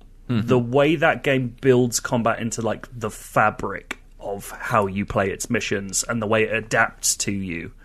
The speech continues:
Speaker 2: based on your combat choices is
Speaker 1: Mm-hmm.
Speaker 2: still kind of unmatched. Like, the flexibility of it is incredible, uh, and just the number of options you have in any given situation. Like,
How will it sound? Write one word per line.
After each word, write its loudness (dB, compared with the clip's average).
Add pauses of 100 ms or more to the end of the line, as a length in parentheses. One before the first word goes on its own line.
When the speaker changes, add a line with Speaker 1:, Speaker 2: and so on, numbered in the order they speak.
(680)
Speaker 2:
based 2
on 4
your 0
combat 0
choices -4
is 0 (1040)
Speaker 1:
Mm-hmm. -4
Speaker 2:
still 4
kind 0
of 2
unmatched. 0
Like, 2 (420)
the 2
flexibility 4
of 8
it 2
is -2
incredible, 0 (360)
uh, 6 (500)
and 4
just 2
the 2
number 6
of 6
options 2
you 0
have 2
in -2
any -4
given -4
situation. -4
Like, 0